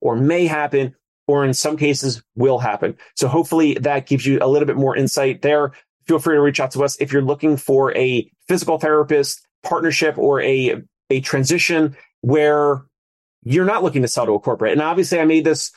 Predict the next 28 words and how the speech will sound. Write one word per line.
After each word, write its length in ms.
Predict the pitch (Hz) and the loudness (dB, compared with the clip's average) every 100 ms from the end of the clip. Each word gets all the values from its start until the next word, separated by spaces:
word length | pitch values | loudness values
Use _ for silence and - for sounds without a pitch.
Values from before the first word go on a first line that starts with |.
| _ | _
video 320 | 131 156 190 196 | -2 2 2 2
so 160 | - | 0
that 180 | 151 147 | 0 2
we 120 | 147 | 2
could 240 | 143 139 131 | 0 -2 -2
kind 160 | 156 | -4
of 100 | 147 | -2
differentiate 480 | 135 151 160 151 160 | -2 -2 -2 0 0
ourselves, 340 | 147 165 202 | 0 0 -2
and 80 | 170 | -2
I'm 60 | 123 | -2
putting 200 | 160 151 | -2 -2
out 120 | 151 | 0
all 100 | 147 | 0
this 120 | 139 | -2
content 340 | - 151 160 143 | -4 -4 -2 -2
out 140 | 143 | -2
there 100 | 139 | -2
publicly, 520 | 135 135 180 185 180 - _ | -2 -2 0 0 0 -4 _
and 100 | 131 | -2
a 40 | |
lot 120 | 139 147 | 0 0
of 60 | |
these 100 | 139 | 0
other 180 | 151 143 | 0 0
corporates 440 | - 151 151 143 - _ | -2 0 0 -4 -10 _
are 140 | 151 175 | -2 0
not. 280 | 233 127 | -2 -4